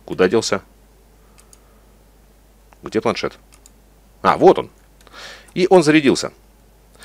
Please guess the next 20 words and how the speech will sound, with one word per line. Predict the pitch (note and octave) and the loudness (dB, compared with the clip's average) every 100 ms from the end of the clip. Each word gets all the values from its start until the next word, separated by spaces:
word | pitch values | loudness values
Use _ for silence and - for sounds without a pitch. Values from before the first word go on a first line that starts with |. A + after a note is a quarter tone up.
| - - - | -20 -20 -4
А | F2 | 2
вот | F#2+ | 2
теперь | A2+ B2 A2 | 2 2 4
у | |
нас | G2+ - | 2 0
белый | F#2+ A2 F#2+ | 0 2 2
список | - F#2 G#2+ | 0 -8 -8
еще | F#2 - F#2 | -8 -2 0
один | E2+ C#3 D3+ _ - | 0 -2 -10 _ -6
будет. | D3 D#3 - - _ - | -4 -4 -8 -20 _ -4
Только | A#2 A#2+ F#2+ | 2 2 2
заряженный | F2+ G2+ E2+ F2 D#2+ | 2 4 4 0 -4
планшетик. | E2+ - F#2 C#3 - _ _ _ _ _ _ _ _ _ _ | -4 -4 -6 -8 -12 _ _ _ _ _ _ _ _ _ _
Здесь | F2+ F2+ | -10 -8
уже | F#2 F#2 | -4 -2
не | F2 | 0
инвертед. | E2+ E2+ A#2 A#2 - _ _ _ - | 0 0 0 -4 -8 _ _ _ -20
Здесь | C2 | -20
прямой | - D2 E2 | -14 -8 -6
список. | F2+ A#2+ - - | -6 -8 -10 -16